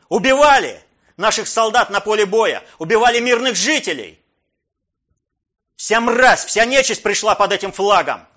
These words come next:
убивать русских, убивать Россию. А теперь их почитайте, в бессмертном полку нести. Какое это м-, надругательство над памятью наших отцов и дедов.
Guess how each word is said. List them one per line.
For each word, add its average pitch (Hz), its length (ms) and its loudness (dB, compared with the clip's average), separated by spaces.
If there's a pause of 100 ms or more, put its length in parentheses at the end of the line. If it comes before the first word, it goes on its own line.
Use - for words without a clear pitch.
(440)
убивать 202 480 0
русских, 175 640 -8 (220)
убивать 208 420 2
Россию. 180 640 -6 (1000)
А 190 140 0
теперь 240 340 2
их - 160 -4
почитайте, 277 800 2 (1500)
в 117 40 -20
бессмертном 196 540 -6
полку 202 360 0
нести. 139 580 -12 (1600)
Какое 208 500 -2
это 175 120 -6
м-, 190 240 -10 (1400)
надругательство 196 1080 0
над 185 220 -4
памятью 190 380 -4
наших 180 340 -6
отцов 175 340 -6
и 165 60 -8
дедов. 143 520 -8